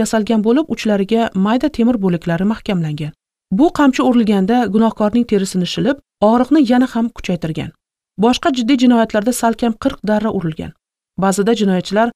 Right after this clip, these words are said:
bunday jazoga chiday olmay o'lib ketishgan. Bunday jazodan tirik qolgan jinoyatchi esa tanasining shilingan joylariga infeksiya kirib,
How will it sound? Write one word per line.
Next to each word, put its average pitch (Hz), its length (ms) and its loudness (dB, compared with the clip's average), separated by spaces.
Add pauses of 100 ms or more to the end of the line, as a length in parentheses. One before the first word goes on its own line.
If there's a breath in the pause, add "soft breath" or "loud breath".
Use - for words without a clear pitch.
(120)
bunday 269 300 2
jazoga 208 360 0
chiday 185 300 -4
olmay 247 340 2
o'lib 208 280 0
ketishgan. 160 420 -8 (500)
Bunday 240 320 4
jazodan 233 440 2
tirik 240 220 0
qolgan 220 360 0
jinoyatchi 196 480 0
esa 170 280 -4 (240)
tanasining 226 520 2
shilingan 226 380 2
joylariga 196 520 0 (100)
infeksiya 196 540 -4
kirib, 285 240 -2